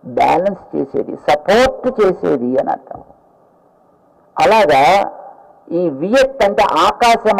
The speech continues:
అంతా కూడా దీన్ని బ్యాలెన్స్ చేయగలిగింది. ఏ వస్తువు ఎక్కడెక్కడ ఉంటుందో దాన్ని అక్కడక్కడ అలా ఉంచేట్టు చేయగలిగినది.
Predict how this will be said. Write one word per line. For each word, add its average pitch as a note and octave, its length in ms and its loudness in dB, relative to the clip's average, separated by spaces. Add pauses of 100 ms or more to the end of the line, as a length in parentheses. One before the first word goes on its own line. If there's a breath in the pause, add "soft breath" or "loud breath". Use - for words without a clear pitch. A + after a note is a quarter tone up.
అంతా G3 260 0
కూడా A#3 180 2
దీన్ని F3+ 300 0
బ్యాలెన్స్ C#3 800 0
చేయగలిగింది. F#3 500 0
ఏ F3 280 2
వస్తువు G3+ 460 0
ఎక్కడెక్కడ F#3 500 0
ఉంటుందో G3 440 0
దాన్ని F3+ 300 2
అక్కడక్కడ - 640 0 (160)
అలా D#3 260 4 (440)
ఉంచేట్టు F#3+ 540 0
చేయగలిగినది. D#3+ 1120 2